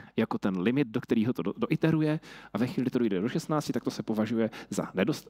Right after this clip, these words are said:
nedosažitelnou síť a to se vyhodí z tabulky. Takže vzniknul další protokol, který se jmenuje Babel. Ten, ten v zásadě dělá to samý jako rip, ale dělá to správně. Em,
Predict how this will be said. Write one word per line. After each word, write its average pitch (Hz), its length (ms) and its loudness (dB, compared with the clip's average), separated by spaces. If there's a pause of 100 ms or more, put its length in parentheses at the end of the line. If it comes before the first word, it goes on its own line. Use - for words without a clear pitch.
nedosažitelnou 131 720 2
síť - 300 -2 (240)
a 101 160 0
to - 100 -8
se 92 140 -4
vyhodí 101 300 2
z - 80 -4
tabulky. 117 420 0 (1400)
Takže 165 260 6 (580)
vzniknul 143 420 0 (200)
další 107 260 -2
protokol, 190 400 2
který 175 200 0
se - 100 -4
jmenuje 101 140 2
Babel. 107 420 0 (840)
Ten, 156 540 4 (280)
ten 156 140 4
v 123 40 0
zásadě 170 640 2 (140)
dělá 139 240 4
to 170 100 2
samý 160 300 0
jako 127 220 0
rip, 165 240 0 (260)
ale 120 120 0
dělá 156 200 2
to - 100 -6
správně. 151 640 0 (840)
Em, 110 380 2